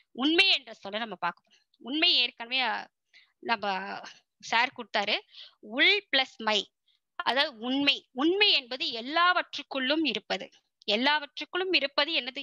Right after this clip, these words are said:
இறைநிலை. அப்ப அந்த உண்மைக்கு கூட இன்னொரு பெயர் சொல்லுவாங்க, வாய்மை. அப்ப வாய்மை என்பது பொய் சொல்லாமை, உண்மை பேசுதல். வாய்மையே வெல்லும்னு சொல்லுவாங்க இல்லையா மகான்களா? அது மகரிஷி வந்து என்ன சொல்றாரு பாருங்க,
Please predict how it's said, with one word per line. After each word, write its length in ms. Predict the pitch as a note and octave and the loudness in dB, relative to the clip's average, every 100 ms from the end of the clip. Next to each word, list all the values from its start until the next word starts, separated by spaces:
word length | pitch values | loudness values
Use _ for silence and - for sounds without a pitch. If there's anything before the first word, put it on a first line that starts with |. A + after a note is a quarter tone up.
| A3 | 0
இறைநிலை. 460 | A3 C4+ A3+ F#3 - - - - | 2 2 -4 -12 -14 -18 -16 -4
அப்ப 260 | - - C4 | -2 0 -4
அந்த 140 | G#3+ | -4
உண்மைக்கு 520 | G3+ C#4 E4+ G4 F4 | -6 2 2 2 -2
கூட 180 | D4 D#4+ | -6 -6
இன்னொரு 380 | A#3+ C4+ E4 E4 | -4 2 4 4
பெயர் 200 | C#4 C#4 | 2 0
சொல்லுவாங்க, 400 | - G#3 G#3 A3+ | -6 -6 -6 -2
வாய்மை. 640 | G#3+ G#3+ A#3+ B3 A3+ F#3+ _ - - - | 4 4 4 0 -2 -2 _ -20 -20 -4
அப்ப 300 | - C#4+ C4 G3 | -2 0 -2 2
வாய்மை 600 | G#3 A#3 D#4 F4+ G4 G#4 | 6 6 4 2 0 2
என்பது 580 | E4 B3+ A#3 - A#3 D#4+ _ _ | 0 -4 -8 -6 -8 -10 _ _
பொய் 220 | - G3 | 2 4
சொல்லாமை, 640 | A3+ - G#3 G3 F#3 F#3 F#3 _ | 2 -4 0 0 0 -2 -12 _
உண்மை 440 | B3 C#4 C#4+ C#4+ | -2 2 2 2
பேசுதல். 500 | - G3+ - - F#3 - - - - | -2 -4 -6 -8 -8 -8 -18 -20 -2
வாய்மையே 480 | A3 A#3+ D4 D4+ D#4 | 4 4 4 -2 -6
வெல்லும்னு 340 | C#4+ B3 A#3+ B3+ | -6 -8 -10 -12
சொல்லுவாங்க 440 | B3 G#3 G3+ G3 | -6 -2 -2 -2
இல்லையா 160 | F#3 F#3+ | -2 -2
மகான்களா? 500 | G3 F#3 F#3 E3+ F#3 _ - - | -2 -4 -4 -6 -20 _ -20 0
அது 260 | A#3 A#3 | 0 0
மகரிஷி 460 | G#3 A#3 F#4+ G4+ E4+ | -2 0 0 0 -2
வந்து 180 | B3+ C#4 | -2 -2
என்ன 160 | A#3 | -2
சொல்றாரு 300 | C4 A3+ G#3+ G3+ | -6 -2 -2 -2
பாருங்க, 320 | F#3+ F3 - | -8 -12 -18